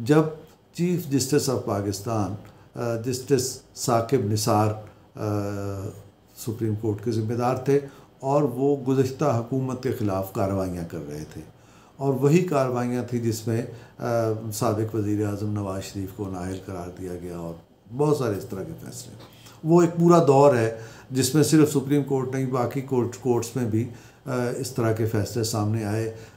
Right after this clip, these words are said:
जिससे उस वक्त की हुकूमत को, अ, दस्त व बाजू उनके बांध दिए गए।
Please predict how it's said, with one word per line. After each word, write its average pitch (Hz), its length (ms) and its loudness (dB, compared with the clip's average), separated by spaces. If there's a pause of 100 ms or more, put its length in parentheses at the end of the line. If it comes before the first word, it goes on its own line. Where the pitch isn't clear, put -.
(120)
जिससे 123 640 0 (220)
उस - 260 -2
वक्त 143 360 0
की 127 160 -2
हुकूमत 120 500 0 (100)
को, 104 140 -2
अ, 117 920 -6
दस्त 120 220 2
व 127 40 2
बाजू 113 440 2
उनके 113 360 0 (220)
बांध 110 280 4
दिए 80 340 -6
गए। 76 180 -10